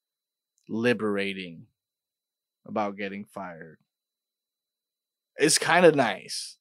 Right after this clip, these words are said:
It's because, like, you ever, this is why getting fired ain't so bad. <laughs> you ever been working somewhere and you're like,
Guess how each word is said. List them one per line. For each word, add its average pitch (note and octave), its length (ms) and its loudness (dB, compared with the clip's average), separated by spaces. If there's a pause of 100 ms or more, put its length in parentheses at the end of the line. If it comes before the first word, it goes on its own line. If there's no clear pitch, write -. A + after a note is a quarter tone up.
(1800)
It's D3+ 140 -2
because, F3+ 360 6
like, D#3+ 300 8
you E3+ 160 8
ever, F3+ 480 6 (1600)
this B3 200 6
is B3 140 4
why D#3 680 10 (180)
getting D3 320 8
fired C#3 400 8
ain't C3+ 180 4
so B2 240 6
bad. G#2+ 520 0
<laughs> - 40 -10 (2250)
you D#3+ 80 6
ever A#3 220 8
been F#3 260 6
working D3+ 360 8
somewhere D3 500 4
and C3 120 2
you're A#2+ 140 0
like, G#2 260 0